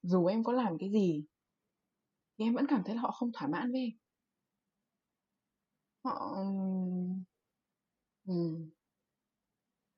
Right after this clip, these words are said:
Họ nói rằng là họ muốn hiểu em, họ muốn,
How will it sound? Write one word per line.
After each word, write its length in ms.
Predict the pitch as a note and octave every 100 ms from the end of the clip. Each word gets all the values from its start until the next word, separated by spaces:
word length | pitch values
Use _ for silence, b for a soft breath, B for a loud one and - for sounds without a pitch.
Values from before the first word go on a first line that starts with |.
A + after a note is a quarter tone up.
| _ _ _ _ _ _ _
Họ 80 | -
nói 260 | G3+ G#3+ D4+
rằng 100 | D#4
là 100 | G#3+
họ 120 | G3 -
muốn 560 | F3+ F3+ F3+ G#3+ D4 E4+
hiểu 280 | B3 F#3 D3+
em, 380 | F#3 G3+ G3+
họ 260 | F#3+ F3 D3+ D#3+
muốn, 460 | D#3 D3+ E3 G#3+